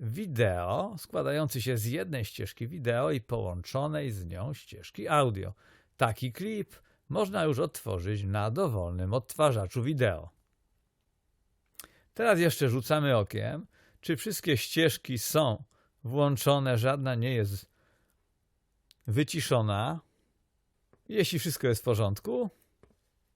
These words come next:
przyciskamy Utwórz film. Mamy tutaj kilka możliwości. Ja proponuję zapisać na dysku twardym, bo jeśli już mamy na dysku twardym, to możemy, e, zrobić z tym, co nam się tylko będzie podobać.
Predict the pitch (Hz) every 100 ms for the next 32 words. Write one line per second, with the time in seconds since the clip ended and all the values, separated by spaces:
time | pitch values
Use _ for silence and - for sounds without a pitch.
0 | _ _ _ - - 165 151 - 147 120
1 | 101 - _ _ - 226 - 220 - 123
2 | 131 - 302 - _ _ _ _ _ _
3 | _ _ _ _ - 143 143 120 120 113
4 | 151 135 117 98 101 110 139 110 - 165
5 | 180 160 _ _ _ _ _ - 135 120
6 | 123 127 127 120 107 101 117 110 135 143
7 | 123 127 113 110 - 110 - 131 131 123
8 | 104 104 101 - 110 101 120 143 123 117
9 | 113 110 - 113 104 98 92 - 139 117
10 | - _ _ _ - 107 123 113 135 147
11 | 110 90 - _ _ _ _ _ _ _
12 | _ 110 107 104 101 98 95 120 117 113
13 | - 123 113 - 117 110 123 110 139 131
14 | 107 120 117 110 117 107 98 110 185 -
15 | -